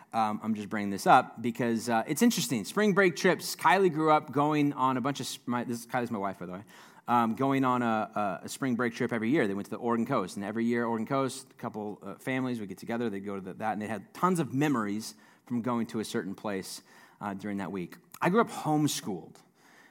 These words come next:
and so, and we lived in North Idaho at the time. And so, uh, my mom, we never went on any spring breaks 'cause I'm sure my mom was like, "Why would I need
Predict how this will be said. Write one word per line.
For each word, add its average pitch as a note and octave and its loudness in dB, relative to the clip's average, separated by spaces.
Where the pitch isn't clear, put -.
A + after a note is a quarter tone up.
and A#2+ 0
so, C3 4
and C3 -2
we B2+ 2
lived C#3+ 0
in B2 4
North C3+ 4
Idaho A#2 2
at F#2 -6
the G2+ -8
time. F2+ -8
And A#2+ 0
so, A#2+ 0
uh, G2+ 0
my B2+ 2
mom, C3 2
we B2+ 2
never D3 6
went G#2 -2
on G2+ -4
any C3+ 4
spring G2+ -4
breaks E2+ -8
'cause - -6
I'm A#2+ 0
sure D3+ 0
my C#3 4
mom B2 2
was A2+ -4
like, G#2+ -4
"Why A2 4
would D#3 0
I C#3+ 0
need C3 0